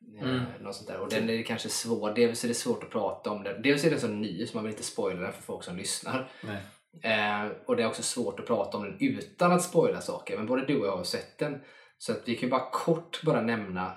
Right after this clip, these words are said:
Speaker 1: i, och lite grann kring den. Och jag, jag kan börja då. <laughs> Jag vill bara säga att jag tycker att det är inte den bästa, men en av de bästa serierna jag har sett. Och då pratar vi kanske en topp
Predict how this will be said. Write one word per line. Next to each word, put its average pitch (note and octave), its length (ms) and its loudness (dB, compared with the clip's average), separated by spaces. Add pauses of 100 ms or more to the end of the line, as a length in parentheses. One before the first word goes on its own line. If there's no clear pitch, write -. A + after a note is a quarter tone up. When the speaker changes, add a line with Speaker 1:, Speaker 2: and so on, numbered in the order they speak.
Speaker 1:
i, A#2+ 220 -2
och A2 160 -2
lite A2 240 -6
grann F#2+ 160 -2
kring G2 260 -6
den. A#2 180 0
Och A#2 100 0
jag, C#3 360 6
jag C3 320 6 (340)
kan B2 160 2
börja A#2 340 2
då. - 180 0 (120)
<laughs> - 500 -16
Jag B2+ 80 -2
vill A#2+ 100 2
bara B2 100 4
säga G2+ 180 0
att - 60 -6
jag A#2+ 180 4
tycker A#2+ 260 0
att - 100 -4
det G#2 180 4
är - 120 -8 (580)
inte B2+ 260 2
den D3 120 0
bästa, - 380 0
men G2+ 140 -6 (180)
en D#3+ 380 6
av A2 240 -2
de G2+ 160 -4
bästa - 420 -2
serierna F2 680 -6 (680)
jag A2 140 -6
har - 40 -2
sett. - 340 -8
Och A#2+ 300 0
då A#2+ 180 2
pratar A2+ 220 4
vi G#2 100 -4
kanske G2 220 -4
en F2+ 120 -4
topp - 300 -12